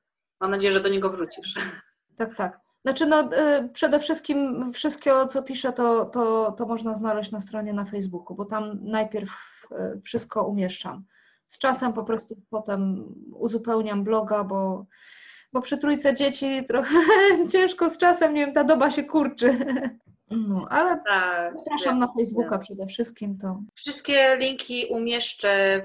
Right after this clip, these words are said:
Speaker 1: w nagraniu do tego podcastu twoje, e, także będziecie mieli namiar też właśnie na, na stronę Olgi. Em, z mojej strony to chyba wszystko. Dziękuję Ci bardzo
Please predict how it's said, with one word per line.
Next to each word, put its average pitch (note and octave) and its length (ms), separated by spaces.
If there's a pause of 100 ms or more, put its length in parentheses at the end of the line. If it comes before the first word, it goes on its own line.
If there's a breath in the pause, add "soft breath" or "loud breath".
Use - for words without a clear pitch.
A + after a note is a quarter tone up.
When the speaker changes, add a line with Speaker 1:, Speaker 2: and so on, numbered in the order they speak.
Speaker 1:
w F#3+ 220
nagraniu G3+ 880 (240)
do F#3 80
tego F#3 220
podcastu F#3 580
twoje, F#3+ 720
e, F3+ 300
także F#3+ 300
będziecie G3+ 420
mieli G3 300
namiar F#3 500
też E3+ 220
właśnie F3 520 (220)
na, E3 680
na E3+ 160
stronę E3+ 420
Olgi. E3 400 (500)
Em, G3+ 720
z - 140
mojej C#4+ 180
strony E4 220
to E4+ 80
chyba D4+ 160
wszystko. - 520
Dziękuję C4 380
Ci - 200
bardzo E3+ 600